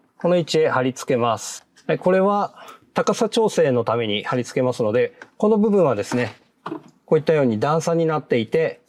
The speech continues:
このまま密着しますが、こちらは浮いてしまいますので、そのためにこのクッションテープを貼り付けます。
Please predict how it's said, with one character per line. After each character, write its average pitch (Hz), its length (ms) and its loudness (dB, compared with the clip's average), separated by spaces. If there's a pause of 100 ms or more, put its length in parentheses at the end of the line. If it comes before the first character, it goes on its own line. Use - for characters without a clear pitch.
(120)
こ 160 80 0
の 160 60 2
ま 151 120 2
ま 143 80 2
密 131 220 2
着 156 240 -2
し - 100 -4
ま 135 140 -2
す - 100 -6
が、 123 140 0
こ 147 120 -4
ち 170 120 -2
ら 160 120 2
は 160 200 0
浮 151 100 0
い 165 60 -2
て 165 100 -2
し 170 140 -2
ま 165 120 0
い 165 40 -2
ま 160 120 -2
す - 80 -4
の 131 140 2
で、 180 220 0 (460)
そ 185 120 2
の 185 100 4
た 185 100 2
め 165 100 2
に 113 200 -2 (280)
こ 127 80 0
の 113 60 0
ク 120 100 -2
ッ - 20 -2
シ - 120 -4
ョ 113 40 0
ン 107 80 -2
テ 98 140 0
ー - 20 -8
プ 160 140 -2
を 147 60 2
貼 120 120 -2
り 95 80 -6
付 - 180 -8
け 82 60 -4
ま 80 180 -12
す。 - 180 -20